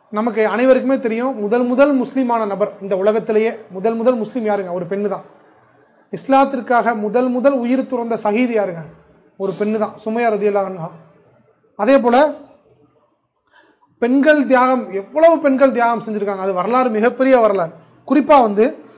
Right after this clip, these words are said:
இன்ன-, இந்த சம்பவத்துல ஹிஜ்ரத் முடிஞ்ச பிறகு, இவங்க அபிசீனியாவில் இருந்து ஹிஜ்ரி ஏழில் மதீனாவுக்கு சென்ற பிறகு அஸ்மா பின் உமைஸ் ரதியல்லாஹு அன்ஹா, யாரு இவங்க? ஜாபிர் பின் அபு தாலிப் ரதியல்லாஹு அன்ஹு அவர்களுடைய மனைவி.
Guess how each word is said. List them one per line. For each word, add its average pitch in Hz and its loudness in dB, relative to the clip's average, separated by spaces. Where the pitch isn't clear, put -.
இன்ன-, 262 4
இந்த 262 4
சம்பவத்துல 226 -2
ஹிஜ்ரத் 240 0
முடிஞ்ச 214 -2
பிறகு, 208 0
இவங்க 196 -4
அபிசீனியாவில் 220 -4
இருந்து 185 -2
ஹிஜ்ரி 233 0
ஏழில் 240 2
மதீனாவுக்கு 240 0
சென்ற 214 -2
பிறகு 196 -2
அஸ்மா 285 4
பின் 277 2
உமைஸ் 233 -4
ரதியல்லாஹு 233 2
அன்ஹா, 190 -8
யாரு 226 2
இவங்க? 233 -2
ஜாபிர் 233 0
பின் 226 -4
அபு 208 -4
தாலிப் 214 0
ரதியல்லாஹு 220 0
அன்ஹு 208 -4
அவர்களுடைய 196 -2
மனைவி. 220 -2